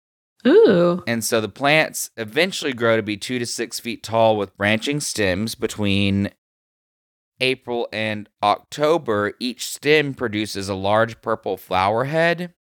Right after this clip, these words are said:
Speaker 2: with big spiny bracts around its base, which is kind of hard. Like,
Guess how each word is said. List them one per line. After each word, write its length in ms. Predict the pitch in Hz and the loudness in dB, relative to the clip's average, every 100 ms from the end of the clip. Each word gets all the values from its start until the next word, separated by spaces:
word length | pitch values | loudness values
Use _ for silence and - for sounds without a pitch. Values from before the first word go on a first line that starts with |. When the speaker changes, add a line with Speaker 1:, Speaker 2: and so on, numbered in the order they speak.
| _ | _
Speaker 2:
with 260 | 113 107 95 | -10 -10 -6
big 260 | 117 117 107 | -4 -4 -8
spiny 500 | - 104 107 110 104 | -8 -2 -2 -2 -6
bracts 800 | 87 95 101 95 _ - - - | -8 -2 0 0 _ -14 -14 -8
around 440 | 101 98 90 82 - | -4 0 0 -4 -12
its 200 | - - _ | -16 -20 _
base, 460 | - 69 - - - _ _ _ _ _ _ _ _ - | -2 -2 -4 -10 -12 _ _ _ _ _ _ _ _ -14
which 100 | 117 | -10
is 60 | |
kind 220 | 120 165 | -4 -2
of 80 | 165 | -2
hard. 340 | 135 131 120 110 | 0 0 0 -2
Like, 200 | 110 | -6